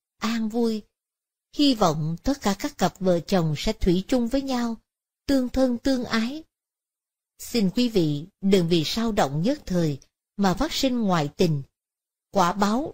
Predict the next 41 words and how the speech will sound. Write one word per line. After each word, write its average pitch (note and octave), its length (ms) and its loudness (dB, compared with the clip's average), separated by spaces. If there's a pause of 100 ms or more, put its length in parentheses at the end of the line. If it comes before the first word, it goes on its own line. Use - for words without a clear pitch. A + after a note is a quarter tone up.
(120)
tà F3+ 340 0
dâm G#3+ 280 2
rất C#4+ 180 0
đáng B3 240 -2
sợ. D3+ 380 -2 (560)
Ngoài F#3+ 400 0
kết D#4+ 200 -2
cuộc E3+ 300 2 (260)
người F#3+ 380 4
mất A#3+ 320 0
nhà F3 280 0
tan, G#3+ 380 -2 (460)
còn G3+ 240 2
chiêu C4+ 160 0
lấy D4 220 2
thảm F#3+ 340 0
báo A#3+ 260 0
ở E3+ 400 -2
địa F#3 240 2
ngục. D3+ 280 -2 (1000)
Khi C4 220 0
khởi F#3+ 340 0
tâm A3+ 240 0
ngoại F3+ 280 0
tình D#3 260 0 (380)
hay B3 200 2
nuôi A#3 260 2
dưỡng F3 320 0
ý B3+ 180 -2
tà, D#3+ 420 -4 (440)
là G3+ 120 2
quý D4 260 2
vị E3+ 140 4
đã G#3 160 0
tự E3+ 200 0
phá B3 260 -4
tan B3 320 -2
phúc D#4 280 -2
báo C#4+ 280 -2
hiện D#3 300 -2
có. A3+ 320 -6